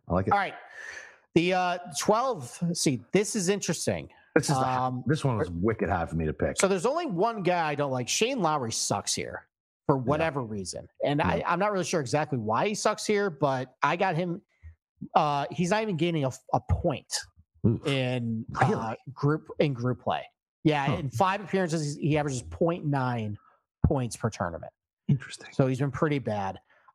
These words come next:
Speaker 2: Um, you got Taylor Montgomery, who's making his debut here, but he can just bomb
Speaker 1: Bomb
Speaker 2: putts
Speaker 1: putts.
Speaker 2: forever.
Speaker 1: Yep.
Speaker 2: And, I mean, he was playing pretty well at Sawgrass, and then just seventeen got him.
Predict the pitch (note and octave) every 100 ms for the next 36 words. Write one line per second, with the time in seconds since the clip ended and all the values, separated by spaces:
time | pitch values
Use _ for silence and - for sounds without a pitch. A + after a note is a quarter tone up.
0 | - D3 D3+ D3+ E3 E3+ D3+ - F3+ A3+
1 | A#3 G3 F#3 F#3+ F3+ D3 F3 D3+ A#2+ C3+
2 | A#2 D#3 B2+ C3 B2 A#2+ A2+ D#3+ E3+ D#3+
3 | C3 - _ _ _ _ _ - D3+ D3+
4 | D3+ F2+ F#2 A#2 - - - - - C#3
5 | C#3+ C3 C3 A3 A3+ F3 D3+ C3 _ -
6 | F3+ F3 E3 A3+ - B3+ B3 - A#3 A3
7 | F#3 F#3+ E3 - G#3+ E3+ B2+ C#3 E3+ F3
8 | D3 D#3 D#3 C#3 C#3+ D#3 D3+ - - _
9 | _ _ - D#3+ F3+ B3 A3 G#2+ C#2